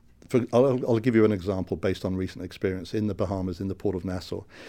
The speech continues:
So we have several advisory committees. We have a transportation advisory committee made up of tour operators and taxi drivers.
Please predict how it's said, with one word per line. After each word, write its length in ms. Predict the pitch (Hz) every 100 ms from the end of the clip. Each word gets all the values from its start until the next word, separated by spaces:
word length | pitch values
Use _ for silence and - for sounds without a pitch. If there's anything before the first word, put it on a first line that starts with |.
| - -
So 180 | -
we 120 | 120 117
have 140 | 113
several 360 | - 143 123 110
advisory 480 | 98 104 101 98
committees. 500 | 90 101 92 90 82
We 100 | - 95
have 140 | 92
a 60 | 92
transportation 720 | - 101 - - 110 110 110
advisory 480 | 98 104 104 104 98
committee 400 | - 101 - 101
made 220 | 101 98
up 100 | 90
of 140 | 90
tour 240 | - 104 98
operators 480 | 76 98 90 90
and 100 | 80
taxi 320 | - 117 - 98
drivers. 400 | 104 101 101